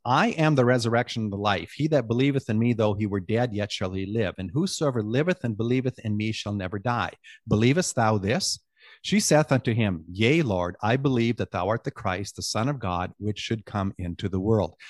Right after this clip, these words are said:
So that really is a, Jesus is laying out a creedal statement there, and she's assenting to it.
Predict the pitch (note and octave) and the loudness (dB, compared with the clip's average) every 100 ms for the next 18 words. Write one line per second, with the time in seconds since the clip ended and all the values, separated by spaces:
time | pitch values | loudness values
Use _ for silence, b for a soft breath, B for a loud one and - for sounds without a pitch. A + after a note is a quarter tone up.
0 | B - D3 A3+ F3 G3 D3 A2+ A2 B | B 2 6 8 8 8 6 6 2 B
1 | B B B2 A2+ F3 G3 D3+ B2 A#2 C3 | B B -8 2 4 4 2 0 0 0
2 | C#3 B2+ B2 G#2 - - D3 C#3+ G2+ - | 0 2 0 -2 -4 -2 0 0 -2 0
3 | A#2+ D3+ C3+ F2+ F#2 D#2+ G2 b - A#2+ | 2 2 0 -6 -6 -8 -8 b 0 2
4 | - C3+ C#3 - D3+ F#3 A2+ G#2+ D#2+ | 4 4 4 2 0 0 -6 -6 -10